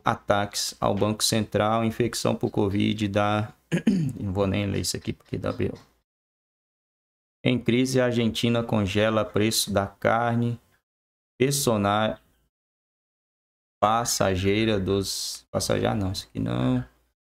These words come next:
Olha isso daqui, ó. Personagem do Scooby-Doo. Negra, a menina que era ruivinha, parece, né? Diz que agora ela é negra, feminista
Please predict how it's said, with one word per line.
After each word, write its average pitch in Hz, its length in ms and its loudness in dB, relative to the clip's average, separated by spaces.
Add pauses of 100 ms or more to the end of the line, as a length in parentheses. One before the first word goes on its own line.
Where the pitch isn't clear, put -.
(420)
Olha 104 180 2
isso 95 180 -2
daqui, 98 240 0
ó. 90 140 -2 (300)
Personagem 98 580 2
do 101 100 2
Scooby-Doo. 98 640 0 (320)
Negra, 123 560 0
a 101 60 2
menina 95 400 2
que 95 180 0
era 92 300 2
ruivinha, 95 640 0
parece, 117 480 0
né? 147 240 0 (120)
Diz - 100 -18
que - 120 -4
agora 95 300 2
ela 104 140 2
é - 20 2
negra, 120 440 2
feminista 139 880 0